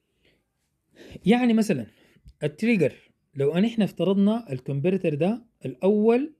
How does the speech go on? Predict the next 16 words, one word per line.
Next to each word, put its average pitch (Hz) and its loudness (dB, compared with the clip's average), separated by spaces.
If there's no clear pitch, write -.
اداني 160 -2
بغض 147 -2
النظر 208 2
عن 143 -4
قيمة 117 -6
التريجر، 104 -12
انا 165 2
ما 165 0
داير 175 2
اشوف - -6
كل 240 -2
الاوبشن، 143 -6
ما 107 -12
هو 170 2
يا 170 4
هاي 165 -2